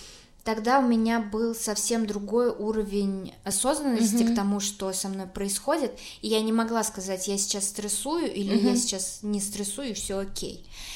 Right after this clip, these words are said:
Speaker 1: Тогда для меня это действительно было ни с того ни с сего просто.
Speaker 2: Мгм.
Speaker 1: И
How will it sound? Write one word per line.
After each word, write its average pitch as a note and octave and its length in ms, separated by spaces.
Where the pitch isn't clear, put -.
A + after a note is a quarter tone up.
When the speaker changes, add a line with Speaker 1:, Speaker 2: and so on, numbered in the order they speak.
Speaker 1:
Тогда A#3 440
для A#3+ 140
меня G#3 300
это D4+ 160
действительно A3+ 560
было G#3 220
ни G3+ 120
с G3 80
того G3 240
ни A#3 140
с - 120
сего F#3 240
просто. - 500
Speaker 2:
Мгм. G#3+ 320
Speaker 1:
И A3+ 440